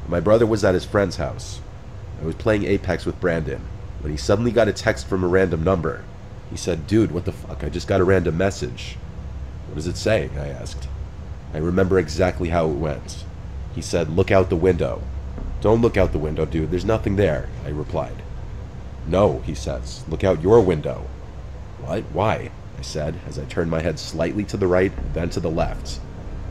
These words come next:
I didn't know which window to look out of, since this room has five windows. I looked at each of them in a panic. Then I found it. The one that was least visible from my couch.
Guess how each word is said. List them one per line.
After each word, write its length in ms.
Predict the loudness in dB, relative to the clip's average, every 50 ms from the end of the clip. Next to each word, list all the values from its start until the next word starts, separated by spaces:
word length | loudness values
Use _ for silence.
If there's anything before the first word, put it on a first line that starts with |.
| -8 -8 -6
I 120 | -4 -2
didn't 240 | 0 0 2 4 8
know 120 | 8 8
which 220 | 8 8 4 4 4
window 260 | 4 6 6 6 4
to 140 | 4 4 4
look 180 | 4 4 4
out 200 | 6 6 6 6
of, 140 | 4 0 -4
since 240 | -6 -6 -6 -6 -6
this 180 | -6 -4 0 2
room 160 | 2 4 4
has 160 | 2 0 0
five 300 | 2 2 2 2 2 2
windows. 600 | 2 2 2 2 0 -2 -4 -6 -10 -12 -12 -12 -12 -12 -12 -12 -12 -12 -12 -14 -14 -12 -12 -12 -12 -12 -14 -12 -6 -4
I 40 |
looked 260 | 0 2 2 4 4 4
at 100 | 4 2
each 160 | 0 0 0
of 120 | 0 2
them 140 | 4 4 4
in 80 | 4 2
a 40 |
panic. 560 | 0 0 0 2 2 2 0 -2 -8 -10 -12 -12 -12 -12 -12 -12 -14 -14 -14 -14 -14 -12 -10 -8
Then 120 | -6 -4 -2
I 80 | -2
found 340 | 0 2 2 2 2 2 0
it. 120 | -2 -6 -6 -10 -12 -14 -14 -14 -12 -12 -12 -10 -10 -10 -6
The 60 | -2 2
one 180 | 4 4 6
that 120 | 6 6 4
was 120 | 4 2
least 380 | 0 0 0 0 0 -2 0 4
visible 400 | 6 6 6 6 4 4 4 4
from 160 | 2 2 2
my 120 | 2 2 0
couch. 580 | 2 2 2 2 2 0 -4 -6 -8 -8 -8